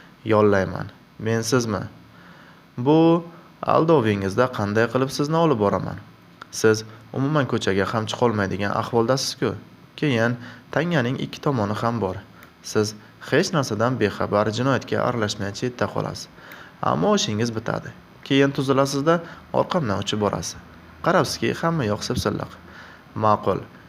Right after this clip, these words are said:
lekin men kasalxonaga tushib qolamanmi deb qo'rqyapman. Chunki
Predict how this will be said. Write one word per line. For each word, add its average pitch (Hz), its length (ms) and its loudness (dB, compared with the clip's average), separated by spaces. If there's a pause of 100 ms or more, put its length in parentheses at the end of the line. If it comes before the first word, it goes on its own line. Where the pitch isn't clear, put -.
(200)
lekin 117 260 0
men 175 180 -4
kasalxonaga 104 560 0
tushib - 220 -8
qolamanmi 101 520 2
deb 107 160 2
qo'rqyapman. 104 500 -4 (560)
Chunki 113 300 -2